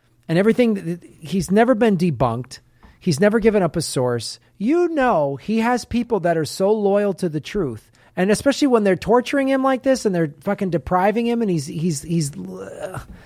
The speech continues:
there's people that are like, I,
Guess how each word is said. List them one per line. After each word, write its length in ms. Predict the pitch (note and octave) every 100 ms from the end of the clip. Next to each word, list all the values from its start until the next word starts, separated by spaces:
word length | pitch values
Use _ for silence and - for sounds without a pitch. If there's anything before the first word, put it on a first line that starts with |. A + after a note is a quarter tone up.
| - - - - - - - - - - - - -
there's 400 | E3+ D3+ B3 C4
people 380 | - C4 B3 A3+
that 160 | F#3 F3+
are 100 | F3
like, 380 | E3+ D#3 D3+ -
I, 320 | E3+ A3 -